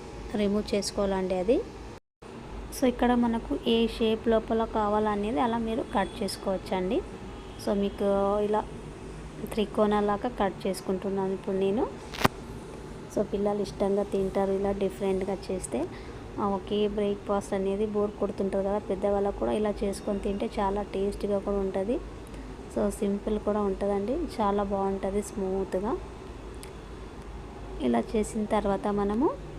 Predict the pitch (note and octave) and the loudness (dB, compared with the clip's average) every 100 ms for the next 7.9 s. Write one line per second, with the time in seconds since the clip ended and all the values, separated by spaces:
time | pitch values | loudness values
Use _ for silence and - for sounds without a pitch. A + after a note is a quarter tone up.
0 | - - - - G#3 G#3 G3+ G#3 A#3+ A#3+ | -12 -12 -6 -2 2 2 2 2 2 4
1 | A#3 A3+ A3+ G#3+ G3+ G#3 A3 A3 A#3 A3+ | 4 4 4 4 6 6 4 2 0 0
2 | G#3+ G3+ G3 F3+ G#3 C4+ B3 A3+ G#3+ G3+ | 2 0 2 2 4 2 2 2 2 4
3 | G#3 G#3 G#3 G#3 A#3 A3 G#3 G3+ G#3+ G3+ | 2 2 2 0 2 2 2 2 2 2
4 | G3 G3+ G3+ G3 - F4+ - - - - | 2 2 2 2 2 0 0 -8 -8 0
5 | A3+ A3 C#4 B3 G#3+ A3 A3+ G#3+ G#3 B3 | 4 4 6 4 2 0 0 0 0 0
6 | A3+ G3+ G3+ A3 G3+ - G3+ G3 F#3+ F#3+ | 2 4 2 0 -2 2 2 2 2 0
7 | F#3 G3+ G3+ F#3+ F3+ G3+ G3 G3 | 0 0 2 0 0 0 2 0